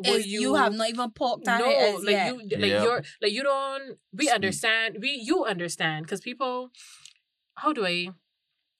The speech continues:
Speaker 1: people mani-, like to manipulate other people into thinking certain things about them, but people also manipulate themselves
Speaker 3: Yeah.
Speaker 1: to a
Speaker 2: Yeah.
Speaker 1: certain extent. So it's like, you know that there ain't no way that you could keep your shit together. A hundred percent.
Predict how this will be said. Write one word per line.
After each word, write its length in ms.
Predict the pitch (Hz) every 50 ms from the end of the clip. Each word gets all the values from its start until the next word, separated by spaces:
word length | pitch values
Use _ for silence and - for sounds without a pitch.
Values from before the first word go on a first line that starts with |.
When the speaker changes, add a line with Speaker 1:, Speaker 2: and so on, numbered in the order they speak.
| - -
Speaker 1:
people 240 | - 302 302 320 320
mani-, 340 | 294 220 190 185 170 170 - -
like 220 | 185 196 220 - -
to 80 | 208
manipulate 540 | 185 165 156 156 147 147 - 160 151 160 170 147
other 140 | 175 190 180
people 440 | - 190 180 - 190 202 220 254 269 226 -
into 260 | 170 165 165 175 160
thinking 260 | 147 170 165 160 180 170
certain 240 | - 175 165 175 185
things 180 | 185 170 165
about 140 | 160 139 131
them, 160 | 156 165 185
but 140 | 190 - -
people 220 | - 214 202 -
also 340 | - 180 190 190 - - 196 185
manipulate 520 | 170 151 151 147 147 - 156 151 143 -
themselves 680 | 151 156 160 156 - 165 143 131 123 98 107 156 - 90
Speaker 3:
Yeah. 340 | 101 101 98 92 90 85
Speaker 1:
to 200 | - - 202 -
a 20 | 104
Speaker 2:
Yeah. 100 | 202 180
Speaker 1:
certain 260 | 226 208 196 214 190 165
extent. 360 | 151 147 - - 160 143 147 - - - _
So 140 | - 233
it's 120 | 226 202 208
like, 160 | 214 208 208
you 200 | 196 240 294 320
know 320 | 302 277 269 269 262 262 254
that 300 | 196 175 170 165 - - - 180
there 160 | 180 180 180 190
ain't 180 | 214 226 226
no 240 | 233 233 233 226 226
way 360 | 214 196 160 156 156 147 151 160
that 160 | 170 156 160
you 80 | 190 208
could 160 | - 196 160
keep 180 | - 190 - 175
your 120 | 180 185 180
shit 200 | - 185 - -
together. 520 | - 165 151 147 143 127 127 127 139 147 - _ _ _ _ _
A 120 | 180 170
hundred 320 | 160 196 190 180 185 185 180
percent. 400 | 170 156 - 160 143 131 131